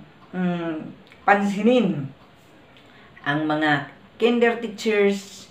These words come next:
grade one teachers, and grade two teachers. Para ito sa kanila. Ito ay pwedeng ituro sa second sem ng kinder.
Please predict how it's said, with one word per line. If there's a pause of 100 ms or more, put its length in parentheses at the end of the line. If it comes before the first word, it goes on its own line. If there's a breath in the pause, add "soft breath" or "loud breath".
(300 loud breath)
grade
one
teachers,
and
grade
two
teachers.
Para
ito
sa
kanila. (480 loud breath)
Ito
ay (160)
pwedeng
ituro
sa (400 loud breath)
second
sem (320)
ng (420)
kinder.